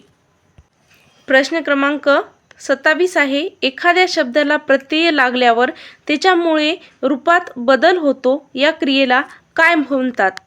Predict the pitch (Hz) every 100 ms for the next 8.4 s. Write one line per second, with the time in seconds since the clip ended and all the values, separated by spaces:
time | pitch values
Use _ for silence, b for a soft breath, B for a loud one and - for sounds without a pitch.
0 | _ - 226 - 262 262 254 269 403 b
1 | b - 214 - 339 277 277 269 269 262
2 | 285 B B - 294 339 262 262 285 349
3 | - - 302 277 294 302 294 294 254 -
4 | b b b 240 240 302 294 330 285 220
5 | 254 262 254 240 - 294 311 240 220 226
6 | 226 233 240 277 B _ 285 294 370 339
7 | 302 294 294 247 302 330 240 240 262 320
8 | 277 262 254 277